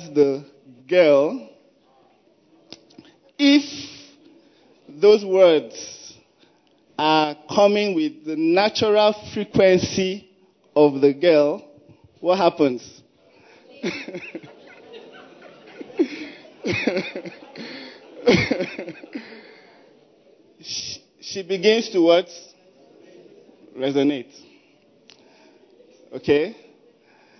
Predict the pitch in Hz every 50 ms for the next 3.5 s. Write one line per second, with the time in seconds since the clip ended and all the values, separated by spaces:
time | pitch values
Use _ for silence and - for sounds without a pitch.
0 | _ _ _ _ _ _ - - 185 202 208 196 180 160 139 117 117 123 - -
1 | - - - - - - - _ _ _ _ _ _ _ _ _ _ _ _ _
2 | _ _ _ _ _ _ - - _ _ _ _ _ 147 151 156 156 156 151 151
3 | 147 147 151 147 147 156 175 175 -